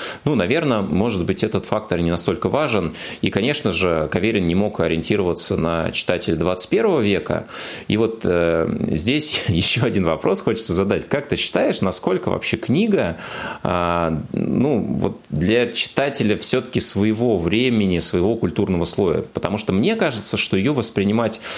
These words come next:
в двадцать первом веке всё-таки достаточно сложно. Ну, сложно всё-таки абстрагироваться полностью от, а, контекста, да, который мы с тобой, м, сейчас, а,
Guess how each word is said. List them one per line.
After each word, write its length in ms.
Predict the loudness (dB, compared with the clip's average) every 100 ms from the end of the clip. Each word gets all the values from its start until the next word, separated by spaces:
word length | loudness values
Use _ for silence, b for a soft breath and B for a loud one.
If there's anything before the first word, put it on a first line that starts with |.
| B B
в 100 | 0
двадцать 400 | 2 0 0 0
первом 260 | 0 2
веке 220 | 0 0 0
всё-таки 600 | 0 0 0 0 2 0
достаточно 800 | 0 0 0 0 -2 -2 0 2
сложно. 720 | 2 2 4 2 2 -2 -4 B B B
Ну, 280 | 0 0 0 -2
сложно 440 | 0 2 2 2 0
всё-таки 440 | -2 0 0 0 -2
абстрагироваться 720 | -4 -2 -2 0 2 2 0
полностью 540 | 2 2 2 2 2
от, 120 | 0 0
а, 440 | 0 0 0 0 -2 -2
контекста, 520 | -2 0 0 -2 -4
да, 140 | -2 -2
который 300 | 0 0 0
мы 100 | 0
с 140 | 0
тобой, 380 | -2 0 2 0
м, 300 | -2 -2 -2
сейчас, 480 | -4 -2 -2 0 -4 B B B -2
а, 680 | -2 0 0 0 -2 -4